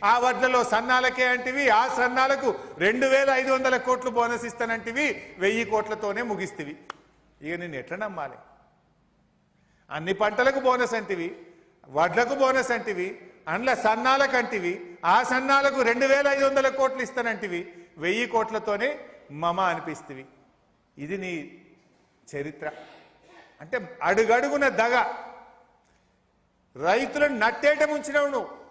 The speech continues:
పంటల బీమా అని ఊరిచ్చిండు బడ్జెట్లో. మొన్న అసెంబ్లీలో బట్టి విక్రమార్క బడ్జెట్ పెడితే, "ఈ సంవత్సరం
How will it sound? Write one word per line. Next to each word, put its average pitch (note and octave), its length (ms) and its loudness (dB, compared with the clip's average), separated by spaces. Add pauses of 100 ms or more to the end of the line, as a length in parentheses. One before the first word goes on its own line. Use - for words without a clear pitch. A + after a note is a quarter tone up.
(1080)
పంటల C#4 400 4
బీమా C#4 320 2
అని C#4 180 2
ఊరిచ్చిండు C4+ 580 -2 (360)
బడ్జెట్లో. B3 480 2
మొన్న A#3+ 340 -2 (440)
అసెంబ్లీలో B3 540 0
బట్టి G#3+ 260 2
విక్రమార్క A#3+ 540 -2
బడ్జెట్ G3 400 -2
పెడితే, B3+ 580 0 (380)
"ఈ B3+ 260 0
సంవత్సరం C4+ 600 0